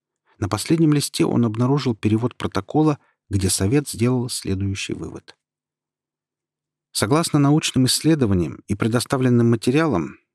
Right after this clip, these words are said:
происхождение человека в рамках земных условий не просто является маловероятным, а полностью исключается. После изучения марсианских грунтов и сделанных марсоходом замеров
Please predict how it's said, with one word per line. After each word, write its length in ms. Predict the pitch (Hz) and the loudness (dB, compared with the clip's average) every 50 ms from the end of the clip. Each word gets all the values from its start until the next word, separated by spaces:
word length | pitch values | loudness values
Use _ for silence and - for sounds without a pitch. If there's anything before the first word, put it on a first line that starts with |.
| _ _ _ _ _ | _ _ _ _ _
происхождение 680 | - 110 113 - - 131 123 127 143 175 180 175 165 151 | -2 0 0 0 0 0 -2 0 0 2 4 4 2 2
человека 580 | - - 131 135 135 143 175 175 - - - | 0 0 2 2 2 2 0 0 0 -2 -4
в 100 | 98 90 107 | -2 0 0
рамках 320 | 131 143 151 - 135 120 | 0 0 0 0 0 0
земных 480 | 107 101 117 120 135 143 147 - - - | 2 2 2 4 4 4 2 0 -2 -6
условий 500 | - - - 160 175 165 110 76 - 78 | -8 -4 -2 0 0 2 2 0 -2 0
не 140 | 87 110 - | -2 -2 -2
просто 340 | - - - - - - | 0 -2 -2 -2 -2 -2
является 480 | 143 143 135 139 143 143 - - - 120 | -4 -2 0 0 0 0 0 0 -2 0
маловероятным, 1000 | 123 127 127 123 117 110 113 107 110 107 90 78 - - _ - 52 57 - - _ _ _ _ _ _ | 2 2 2 2 0 0 0 0 0 0 -2 -2 -6 -8 _ -16 -16 -16 -18 -20 _ _ _ _ _ _
а 120 | - - | -8 -8
полностью 720 | - _ _ 120 135 151 156 151 143 - - - - 104 110 | -8 _ _ 0 2 4 4 2 2 0 -2 -4 -6 -4 -4
исключается. 800 | 110 - - - 104 - - - - 78 - _ - - 107 - - _ _ _ _ _ _ _ _ _ _ _ _ _ _ _ _ _ _ _ - | -6 -8 -8 -8 -8 -6 -8 -8 -8 -10 -14 _ -14 -14 -14 -18 -20 _ _ _ _ _ _ _ _ _ _ _ _ _ _ _ _ _ _ _ -2
После 280 | 139 135 - - 131 | -2 0 2 2 2
изучения 540 | 123 117 127 - - - 143 139 135 127 - | 2 2 -2 -2 0 2 4 4 4 4 4
марсианских 680 | 90 110 113 113 - - 127 120 113 - - 113 107 95 | 2 0 0 0 -2 0 0 0 -2 -2 -2 -2 -2 0
грунтов 480 | 98 113 127 131 113 104 - - - - | 0 0 2 2 2 0 -2 -6 -8 -6
и 80 | 87 98 | -6 -6
сделанных 500 | 92 95 117 117 117 110 107 101 - - | -2 0 0 2 4 2 2 2 0 -2
марсоходом 600 | 95 98 - - - - - 107 98 92 92 90 | -2 -2 -2 -4 -6 -4 -4 -4 -2 -2 -4 -2
замеров 520 | 87 98 104 113 120 117 95 - - | -2 0 0 0 0 0 -2 -4 -8